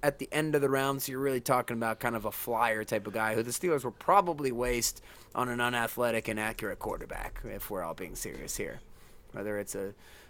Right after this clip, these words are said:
I heard Josh Dobbs has a brother coming through, uh, Grambling State University Tech.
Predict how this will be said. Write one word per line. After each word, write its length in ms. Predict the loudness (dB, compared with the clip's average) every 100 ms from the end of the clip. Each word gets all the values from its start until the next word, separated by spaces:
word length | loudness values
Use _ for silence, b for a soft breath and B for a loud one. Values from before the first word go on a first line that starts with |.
| -6
I 160 | 0
heard 260 | 4 2 0 -14 -18 -18 -16 -10 -10 -10 2
Josh 380 | 4 4 2 2
Dobbs 380 | 4 4 2
has 100 | -4
a 40 | -6
brother 460 | 4 6 6 4
coming 300 | -4 -6 -4
through, 420 | -6 -4 -2 -2 -4
uh, 280 | -4 -8 -12 -20 -20 -20 -20 -20 0
Grambling 540 | 4 4 2 -2 0
State 400 | 0 4 2 2
University 680 | 0 0 2 2 2 -4 -6
Tech. 460 | -4 -2 -2 -6